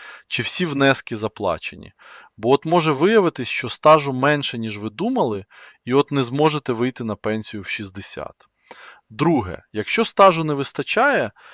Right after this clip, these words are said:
подумайте про базову соціальну допомогу.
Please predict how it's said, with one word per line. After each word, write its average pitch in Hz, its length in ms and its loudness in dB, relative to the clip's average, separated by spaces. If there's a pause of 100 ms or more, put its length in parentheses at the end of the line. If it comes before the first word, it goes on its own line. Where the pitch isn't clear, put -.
(200)
подумайте 196 560 0
про 139 200 -2
базову 143 460 6
соціальну 117 560 -2
допомогу. 104 680 -10